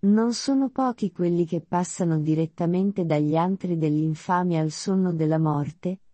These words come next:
chiudono il registro della loro vita in compagnia del vizio e della dissipazione.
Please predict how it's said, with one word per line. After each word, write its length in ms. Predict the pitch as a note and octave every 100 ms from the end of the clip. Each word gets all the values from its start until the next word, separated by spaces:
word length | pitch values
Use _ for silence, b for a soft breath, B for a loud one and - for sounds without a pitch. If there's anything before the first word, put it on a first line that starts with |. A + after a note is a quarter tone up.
| _
chiudono 600 | - A#3 A#3 A3+ A3 G3
il 60 |
registro 760 | F#3 F#3+ E3+ F#3+ G#3 - G#3+ F#3
della 280 | E3+ D#3+ D#3+
loro 320 | F3+ F#3 F3+
vita 320 | F3+ G3 G3
in 140 | E3
compagnia 680 | D#3+ E3+ D#3+ F3+ F3+ F#3 F#3+
del 240 | F#3 E3 D#3
vizio 440 | D3+ F#3+ - -
e 60 | A3
della 280 | F#3+ F3 E3+
dissipazione. 1200 | F#3 - B3+ - A#3+ - - D3+ C3+ C#3 C3